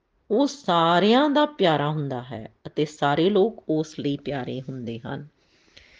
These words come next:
ਇਸ ਸ਼ਲੋਕ ਵਿੱਚ ਪਰਮਾਤਮਾ ਆਖਦੇ ਹਨ ਕਿ ਜਿਹੜੇ ਡਿਵੋਸ਼ਨ ਵਿੱਚ ਲੱਗ,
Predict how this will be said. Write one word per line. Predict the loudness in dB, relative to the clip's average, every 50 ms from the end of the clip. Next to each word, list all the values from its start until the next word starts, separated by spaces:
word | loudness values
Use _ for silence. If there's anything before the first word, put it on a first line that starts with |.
| -20 _ _ _ -4
ਇਸ | -2 0 0 0 -2 -4
ਸ਼ਲੋਕ | 0 2 4 4 4 2 0
ਵਿੱਚ | -2 -2 -2 -4 -10 -12 -12 -14 -16 _ _ _ _ _ _ _ _ _ _ _ _ _ _ _ _ _ _
ਪਰਮਾਤਮਾ | -8 -6 -4 -2 -2 -4 -4 -2 -2 -2 -2
ਆਖਦੇ | -2 -4 -6 -6 -6 -6 -8 -6 -6
ਹਨ | -4 -4 -4 -4 -4 -6 -8 -10 _ _ _ -12
ਕਿ | -10 -10
ਜਿਹੜੇ | -8 -4 -2 0 2 2 2
ਡਿਵੋਸ਼ਨ | 2 0 -2 -4 -2 -4 -4 -2 -2 -2 0 0
ਵਿੱਚ | 0 -2 -4 -6 -6
ਲੱਗ, | -6 -4 -2 -2 0 -2 -2